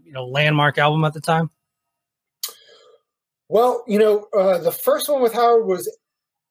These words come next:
Speaker 2: was End of Heartache, and there was such critical acclaim with that record that once we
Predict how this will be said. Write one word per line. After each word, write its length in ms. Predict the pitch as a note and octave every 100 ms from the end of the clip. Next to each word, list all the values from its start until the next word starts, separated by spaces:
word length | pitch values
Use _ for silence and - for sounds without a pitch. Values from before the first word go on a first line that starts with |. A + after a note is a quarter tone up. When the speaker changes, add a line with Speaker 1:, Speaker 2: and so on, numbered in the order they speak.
| -
Speaker 2:
was 200 | E3+ E3
End 180 | F3 G3
of 80 |
Heartache, 500 | F#3 F3+ D#3 D#3 D#3 - -
and 580 | E3+ E3 D#3+ D#3 D3+ C3+ -
there 140 | F#3+ E3
was 180 | F3+
such 380 | - G#3+ - - -
critical 520 | - A3 A3 A3 F#3
acclaim 420 | E3+ - G#3+ G#3
with 120 | E3 D3+
that 180 | D#3+ C#3+
record 400 | F#3+ G3 - C3
that 160 | C3+
once 320 | D3+ F3 F#3+
we 120 | -